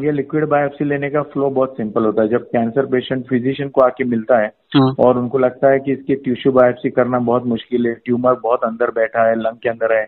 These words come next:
Speaker 1: पंक्चर होने के चांसेस है लंग के, तो फिर वो ब्लड में से आप उनका सैंपल ले सकते हो। जब आप ब्लड में से सैंपल लेते हो तो आपको सर्कुलेटिंग ट्यूमर सेल्स मिलते हैं, यानी जैसे अक्खे सेल्स भी हो सकते हैं ब्लड में,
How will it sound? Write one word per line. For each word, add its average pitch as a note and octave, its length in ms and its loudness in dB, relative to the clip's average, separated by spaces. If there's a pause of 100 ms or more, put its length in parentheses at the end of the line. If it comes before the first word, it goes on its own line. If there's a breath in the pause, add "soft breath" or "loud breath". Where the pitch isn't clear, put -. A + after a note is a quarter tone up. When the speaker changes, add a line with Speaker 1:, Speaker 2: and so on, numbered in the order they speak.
(200)
Speaker 1:
पंक्चर A#2+ 280 2
होने B2 240 2
के B2 120 0
चांसेस A#2 420 -2
है A#2 80 2
लंग A2 220 2
के, G#2 200 0
तो - 380 2
फिर C#3+ 240 2
वो D3 380 4 (140)
ब्लड B2 260 4
में C3 120 0
से C3+ 140 -2
आप B2+ 220 2
उनका B2 240 -2
सैंपल A2 380 -2
ले G#2+ 160 4
सकते G#2 320 0
हो। F#2 160 -4 (380 loud breath)
जब C3 160 6
आप C#3+ 100 6
ब्लड C3 280 2
में D3+ 140 -2
से D3+ 100 0
सैंपल C3+ 360 -2
लेते C3 280 0
हो C3+ 100 2
तो C3+ 120 -2
आपको C3+ 320 0 (160)
सर्कुलेटिंग B2+ 640 -2 (180)
ट्यूमर C3 380 0 (200)
सेल्स C#3+ 320 2
मिलते C3+ 320 -2
हैं, C3+ 100 -4 (180)
यानी A#2 220 -2
जैसे A#2+ 200 0
अक्खे A#2+ 400 0
सेल्स C#3+ 340 2
भी D3 140 2
हो D3 120 6
सकते D3 240 -2
हैं C#3 80 2
ब्लड B2+ 180 4
में, C#3+ 140 -2